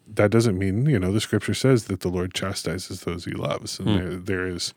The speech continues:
Speaker 1: there are consequences for, for our sins, and there are trials that we go through, and there's different things. Um, but that's 'cause he loves us, not because he's angry at us.
Speaker 2: Yeah.
Speaker 1: Yeah.
Speaker 2: Yeah, that's a fatherly discipline.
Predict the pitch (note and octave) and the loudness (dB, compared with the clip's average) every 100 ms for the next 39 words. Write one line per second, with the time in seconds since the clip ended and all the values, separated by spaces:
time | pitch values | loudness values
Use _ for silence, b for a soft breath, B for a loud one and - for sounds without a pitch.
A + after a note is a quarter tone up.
0 | B B B B B G#2+ F2+ - - F3 | B B B B B 2 2 2 4 4
1 | G2 - C2+ - - - - b b _ | 2 -6 -8 -8 -8 -10 -10 b b _
2 | - G2 F2 F2+ b b b b _ _ | -4 -2 -2 -4 b b b b _ _
3 | - - F#2 - - E3 G#2+ F#2 F2 E2+ | -8 -4 -2 -2 2 4 4 0 -4 -4
4 | F2 F2+ - - G#2+ F#2+ F#2 - - - | -6 -8 -4 0 0 0 -4 -8 -8 -6
5 | - - F#2+ - - - - G2 E2+ F#2 | -6 -4 -4 -4 -8 -4 -2 -2 -4 -6
6 | G#2 F2 - B B B B B B B | -6 -6 -12 B B B B B B B
7 | B - A2+ G2+ G2 F#2+ F2+ b b b | B 2 4 6 2 0 -6 b b b
8 | b _ A2+ B2 - A#2+ G#2 F2+ G2+ G2+ | b _ 6 6 6 4 4 4 4 2
9 | F2 - F#2+ F2 F2+ E2+ F2 - - - | 0 -2 -4 -6 -8 -8 -8 -10 -12 -14
10 | - - - - - _ _ B2 - - | -20 -20 -20 -18 -20 _ _ -4 -4 -6
11 | _ _ _ _ _ B B B E2+ G2 | _ _ _ _ _ B B B 4 6
12 | G2 F#2 F2+ - F#2 F2 E2+ D#2+ D2+ F2 | 6 4 2 4 6 6 2 -2 0 0
13 | - - F2 - | 0 -4 -10 -12